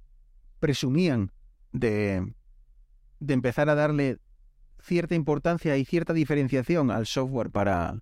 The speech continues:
para tablets, pero al final la realidad es que seguimos teniendo el mismo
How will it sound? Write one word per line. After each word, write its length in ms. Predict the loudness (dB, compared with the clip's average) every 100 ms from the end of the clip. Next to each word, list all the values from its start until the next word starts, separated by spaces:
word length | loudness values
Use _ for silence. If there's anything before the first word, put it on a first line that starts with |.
| -14 -20 _ _
para 180 | 0 2
tablets, 500 | 2 2 -2 -8 -20 _ -20 -20 -20 -4
pero 160 | 0 2
al 80 |
final 580 | 2 0 2 2 0 -2 -8 -6
la 140 | -2
realidad 360 | 0 -2 -2 -2
es 120 | -4
que 120 | -4 -2
seguimos 380 | 0 0 0
teniendo 360 | 0 0 2 2
el 60 | 2
mismo 420 | 0 -2 -4